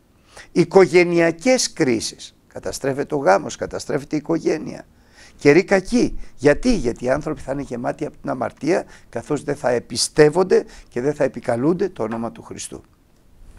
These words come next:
Αλλά όμως, παρόλες, παρόλους τους κακούς τους καιρούς, παρόλα τα, τις καταστάσεις των, α, αδιεξόδων,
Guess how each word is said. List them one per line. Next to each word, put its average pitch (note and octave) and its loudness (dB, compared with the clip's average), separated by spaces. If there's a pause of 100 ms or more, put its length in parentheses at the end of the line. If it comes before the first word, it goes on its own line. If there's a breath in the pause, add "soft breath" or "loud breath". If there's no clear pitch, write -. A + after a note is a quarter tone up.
(420)
Αλλά A2+ 4
όμως, D#3+ 0 (520 soft breath)
παρόλες, D3 4 (220)
παρόλους E3 2
τους - -12
κακούς B2+ -4
τους - -14
καιρούς, A2 -8 (320 loud breath)
παρόλα E3+ 2
τα, A2 -2 (480 soft breath)
τις - -2
καταστάσεις B2 -2 (380 soft breath)
των, C3 2
α, A#2 0
αδιεξόδων, C#3 0